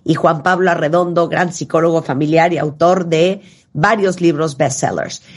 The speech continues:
Entonces, ¿a, a quién le tocaba el turno? Porque estamos aquí en un, en un <laughs> concilio, en un concilio parental.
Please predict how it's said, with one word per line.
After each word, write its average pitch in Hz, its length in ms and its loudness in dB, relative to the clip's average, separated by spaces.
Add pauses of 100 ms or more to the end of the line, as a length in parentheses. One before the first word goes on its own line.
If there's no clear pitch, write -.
Entonces, 220 640 0
¿a, 214 260 0
a 220 100 0
quién 269 180 2
le 294 100 -2
tocaba 233 360 0
el 208 140 -2
turno? 196 360 2
Porque - 220 -8
estamos 208 360 -2
aquí - 240 0
en 185 120 2
un, 196 360 0 (200)
en 190 120 4
un 214 100 2
<laughs> 247 180 -4
concilio, 247 920 0 (260)
en 220 140 2
un 269 160 0
concilio 269 760 2
parental. 190 800 0